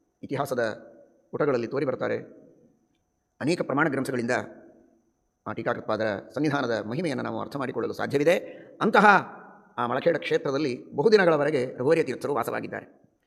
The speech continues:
ಕರ್ಮಧರ್ಮ ಸಂಯೋಗದಿಂದ ಈ ಸುವರ್ಣಪುರಿಯಲ್ಲಿ ರಘುವರಿ-, ರಘುವರ್ಯ ತೀರ್ಥ ಶ್ರೀಪಾದಂಗಳವರ ಅನುಗ್ರಹವನ್ನು ಪಡೆದ ಆ ದಂಪತಿಗಳು, ವಿಠಲಾಚಾರ್ಯರು, ರುಕ್ಮಿಣಿಬಾಯಿ ಅಥವಾ ಸುಬ್ರಹ್ಮಣ್ಯಾಚಾರ್ಯರು ಹಾಗೂ ರ-, ಗಂಗೂಬಾಯಿ ಎನ್ನುವ ಹೆಸರಿನ ಆ ದಂಪತಿಗಳು ದಕ್ಷಿಣ ಭಾರತದ ಯಾತ್ರೆಯನ್ನು ಮಾಡೋಣ, ಆ ಯಾತ್ರಾ ಫಲವಾಗಿ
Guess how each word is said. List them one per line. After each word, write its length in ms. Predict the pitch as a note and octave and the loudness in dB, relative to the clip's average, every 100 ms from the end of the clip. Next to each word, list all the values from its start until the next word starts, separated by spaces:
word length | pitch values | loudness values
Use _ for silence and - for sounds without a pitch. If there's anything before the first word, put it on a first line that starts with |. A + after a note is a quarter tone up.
| _ _ _ _ _ _ _ _ _ _ _ - | _ _ _ _ _ _ _ _ _ _ _ 0
ಕರ್ಮಧರ್ಮ 420 | F3 A#3+ A3 A3+ | 4 8 8 8
ಸಂಯೋಗದಿಂದ 460 | G#3+ G#3+ G3+ F3+ F#3 C#3+ - - | 4 4 4 6 6 6 0 -2
ಈ 100 | F3+ | 0
ಸುವರ್ಣಪುರಿಯಲ್ಲಿ 760 | F3 F#3 A#3+ G3+ G3 F#3 E3+ - | 4 6 6 6 6 6 2 0
ರಘುವರಿ-, 500 | D3 E3 G#3+ - - | 2 4 4 2 -2
ರಘುವರ್ಯ 300 | D3+ F3 A3 | 4 8 8
ತೀರ್ಥ 180 | A#3+ G3+ | 8 4
ಶ್ರೀಪಾದಂಗಳವರ 600 | G#3 G3 F#3+ F#3 F3+ F3 E3 - - - - | 0 2 4 6 4 4 4 0 -10 -6 0
ಅನುಗ್ರಹವನ್ನು 460 | G3 G#3+ G#3 G3 | 6 8 8 6
ಪಡೆದ 180 | F3+ F3+ | 6 6
ಆ 360 | F3 D#3+ D3+ C3+ | 6 6 4 2
ದಂಪತಿಗಳು, 500 | A#2 F#3+ G#3+ E3+ A2 - - - - A#2 | 2 4 4 4 2 -4 -16 -20 -16 -10
ವಿಠಲಾಚಾರ್ಯರು, 560 | - F3 F3 D#3+ D#3+ | 0 2 4 2 2
ರುಕ್ಮಿಣಿಬಾಯಿ 500 | D3 D#3+ E3 D3+ D3 | 0 0 2 2 2
ಅಥವಾ 220 | C#3+ C3+ C3+ | 2 2 0
ಸುಬ್ರಹ್ಮಣ್ಯಾಚಾರ್ಯರು 720 | C3 E3 D#3 D3+ C#3+ C3+ C3+ | 2 2 2 2 2 4 4
ಹಾಗೂ 220 | B2 A#2+ | 4 0
ರ-, 40 | - - - | -2 -8 -6
ಗಂಗೂಬಾಯಿ 380 | B2 E3 C#3+ C3+ | 0 4 4 2
ಎನ್ನುವ 160 | C3+ | -2
ಹೆಸರಿನ 260 | A#2+ C#3+ D3+ C#3 | -4 -4 -2 -2
ಆ 80 | |
ದಂಪತಿಗಳು 380 | A#2+ G#2+ F3 B2+ - - - _ _ _ _ _ _ _ _ _ _ _ _ _ _ _ - | -2 -2 -2 -2 -6 -14 -20 _ _ _ _ _ _ _ _ _ _ _ _ _ _ _ -4
ದಕ್ಷಿಣ 220 | - B3+ | 4 6
ಭಾರತದ 260 | A3+ A3 G#3+ | 8 8 8
ಯಾತ್ರೆಯನ್ನು 440 | F#3+ G3+ G#3+ G3 | 8 8 6 6
ಮಾಡೋಣ, 220 | F3+ F3 G#3 | 6 6 6
ಆ 160 | F3+ | 6
ಯಾತ್ರಾ 340 | D#3 F#3+ A#3+ A3 | 4 6 6 6
ಫಲವಾಗಿ 420 | G#3+ F#3 F3+ | 8 8 6